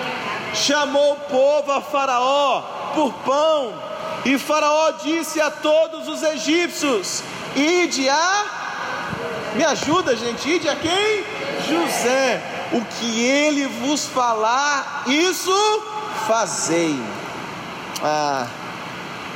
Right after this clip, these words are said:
olha isso, irmãos. Tudo piorou em volta de José,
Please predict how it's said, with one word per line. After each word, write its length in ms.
olha 180
isso, 240
irmãos. 380
Tudo 520
piorou 600
em 220
volta 520
de 340
José, 880